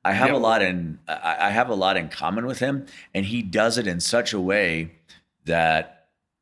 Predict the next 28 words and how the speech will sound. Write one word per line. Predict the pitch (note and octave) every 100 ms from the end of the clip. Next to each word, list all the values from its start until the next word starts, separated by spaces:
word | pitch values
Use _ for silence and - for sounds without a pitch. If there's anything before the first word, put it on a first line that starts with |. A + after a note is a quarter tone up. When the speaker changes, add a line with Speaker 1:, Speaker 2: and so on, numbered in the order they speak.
| _ -
Speaker 1:
makes | A2 A2 G2+
me | G#2
just | F2+ F#2 F#2+
wanna | F#2
be | E2+ F#2
a |
better | F2 E2 G2 F#2+ F#2+
version | F#2+ A#2+ D3 D#3+
of | E2
myself. | E2 D#2+ E2 -
But | A#2 A#2
then | C#4
I | E4
realized, | G#3+ G#2+ F#2 F2+ F2+ A#2 - _ - - _ _ _ -
who | B3 G#3
else | C#3 C#3 - - _
am | E2+ D#2
I | D#2
following? | - C2+ A1 G1+ G1+ G1+ _ _ _ _ _ _ _ _ _ _ _ _ _ -
And | A2+
I | D#3+ C#4
didn't | D#4+ D#3+ B2
really | C#3 C3+ G#2
like | F#2 G2+ - - -
some | G2 F2
of | D#2
the | D#2+
people | - F2+ - C#2+ -